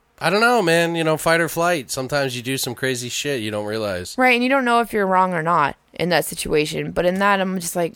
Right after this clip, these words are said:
Speaker 1: It, well, also
Speaker 2: I feel like it's different when you're watching it and you're like, "You're wrong." <laughs>
Speaker 1: Well, there's
Speaker 2: Like,
Speaker 1: a
Speaker 2: help
Speaker 1: different
Speaker 2: them.
Speaker 1: perspective of somebody that's on that, that place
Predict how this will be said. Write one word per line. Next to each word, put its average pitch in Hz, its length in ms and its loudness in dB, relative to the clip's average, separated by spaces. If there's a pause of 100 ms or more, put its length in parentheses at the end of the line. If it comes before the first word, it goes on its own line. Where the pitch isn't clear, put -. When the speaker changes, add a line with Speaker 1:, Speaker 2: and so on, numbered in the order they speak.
(100)
Speaker 1:
It, 160 240 0
well, 175 180 4
also 185 380 4
Speaker 2:
I 294 40 6
feel 294 80 6
like 302 100 4
it's 202 160 -4
different 240 400 0
when 233 100 -4
you're 202 120 -2
watching 185 340 0
it 202 80 -2
and - 80 -6
you're 185 120 -6
like, 196 260 -6
"You're 330 140 2
wrong." 277 440 4
<laughs> - 160 -2
Speaker 1:
Well, - 120 6
there's - 220 6
Speaker 2:
Like, 175 140 0
Speaker 1:
a - 20 2
Speaker 2:
help 214 100 6
Speaker 1:
different 208 160 4
Speaker 2:
them. 226 80 2
Speaker 1:
perspective 165 640 0
of 131 220 0
somebody 139 380 0
that's 120 240 -4
on 123 160 0
that, 117 300 0
that 110 260 -2
place 110 420 -2